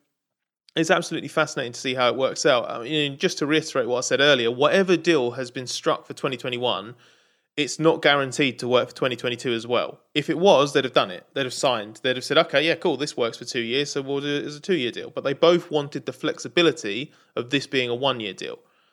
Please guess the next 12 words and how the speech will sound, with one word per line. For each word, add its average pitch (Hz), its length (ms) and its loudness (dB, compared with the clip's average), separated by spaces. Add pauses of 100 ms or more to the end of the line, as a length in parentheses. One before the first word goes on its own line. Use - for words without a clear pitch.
(140)
So 160 160 4
Mercedes 170 480 2
and 147 80 -10
Hamilton 143 480 -4
do 175 200 0
have - 260 -6
to 127 100 -6
re-enter 117 400 -2
talks - 320 -10
at - 80 -14
some 98 220 -10
point. 165 340 0